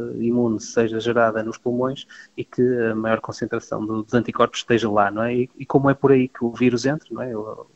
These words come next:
por isso é que andamos todos de máscara, não é? Que é, é a zona, eh, privilegiada que ele usa e acaba por ser o que ele mais destrói quando, quando infecta alguém, eh, é nós termos exatamente os anticorpos no, no sítio que interessa, que é no, nos pulmões.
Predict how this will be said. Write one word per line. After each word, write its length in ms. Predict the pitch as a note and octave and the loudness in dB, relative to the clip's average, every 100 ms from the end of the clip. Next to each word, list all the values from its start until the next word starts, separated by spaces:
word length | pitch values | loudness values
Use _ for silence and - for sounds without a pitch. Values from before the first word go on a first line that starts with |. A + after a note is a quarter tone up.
| _ - | _ -10
por 80 | A#2 | -6
isso 120 | - | -2
é 40 | G#2+ | 0
que 80 | |
andamos 260 | A2+ A#2 A2+ | 2 0 0
todos 240 | B2 A2 | -2 0
de 60 | G#2+ | 0
máscara, 400 | A2+ C3 - A2 | 2 0 -2 -4
não 100 | A2 | -6
é? 60 | A#2+ | -10
Que 120 | - | -6
é, 640 | G#2+ A2 A2 A2+ A2+ A2+ A2+ | -4 -2 0 2 0 -2 -4
é 240 | A#2 A2+ _ - A#2+ | -4 -6 _ -8 -6
a 60 | |
zona, 380 | A2 A#2 A#2 A2+ - - - _ | -2 0 0 -2 -8 -20 -20 _
eh, 300 | B2 A#2+ A#2 - | 0 0 0 0
privilegiada 760 | B2 A2+ A#2+ A2+ A2+ A#2 A2 A2 | 2 4 6 6 6 4 4 2
que 140 | B2 | 2
ele 80 | A2+ | 4
usa 280 | B2 A#2 G#2+ | 4 4 2
e 300 | G#2+ A2 G#2+ | 0 -2 -2
acaba 240 | - A#2 | -2 -2
por 140 | - - | -4 -4
ser 300 | A#2+ A2 - - - | 0 0 -2 -18 -12
o 80 | - | -8
que 140 | - B2+ | 0 2
ele 80 | |
mais 240 | B2 A#2+ A#2 | 4 2 0
destrói 380 | - - A#2 A2+ | -2 2 2 4
quando, 500 | A#2 A2+ A2+ A2+ A2+ | 2 2 2 0 -4
quando 280 | - A2 A2+ | -6 -2 -2
infecta 640 | - - A#2 - A#2+ A2+ | 0 2 2 2 2 2
alguém, 520 | A#2+ A#2 A2+ B2 C3 - - - - | 4 4 6 4 2 -6 -18 -6 2
eh, 340 | C3 B2+ B2 | 4 6 4
é 60 | C3 | 4
nós 180 | C3 - | 4 0
termos 220 | B2 B2 | -2 0
exatamente 360 | A#2 - A#2 - | -4 -2 -4 -2
os 60 | |
anticorpos 460 | A#2 G#2+ - G#2+ - | -2 -4 -8 -10 -6
no, 220 | A2+ A#2 | -6 -4
no 100 | A2+ | -4
sítio 240 | - G#2+ | -4 -4
que 80 | - | -2
interessa, 400 | A#2 A#2 A2+ - | 0 2 0 -2
que 120 | - | -6
é 40 | A2 | -4
no, 180 | G#2+ A2 | -4 -6
nos 140 | A2 | -6
pulmões. 500 | - G#2+ G2 - - | -6 -6 -8 -14 -20